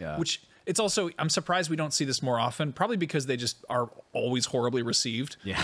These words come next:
Speaker 2: The idea of being like, "We already made this whole move set and this character. Like, what if we just made a story version where they, you know, instead of just staying in the same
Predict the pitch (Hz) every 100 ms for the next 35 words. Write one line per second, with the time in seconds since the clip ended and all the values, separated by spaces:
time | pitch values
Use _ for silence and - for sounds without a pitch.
0 | - 151 135 139 139 143 143 262 269 196
1 | 185 202 165 160 165 147 196 - 127 143
2 | 120 113 143 165 190 135 127 131 135 147
3 | 170 175 180 - - - - _ 147 151
4 | 170 175 - 196 240 247 131 117 117 123
5 | 123 131 139 135 139 _ 156 143 131 135
6 | 151 143 135 156 143 147 131 - 139 139
7 | 131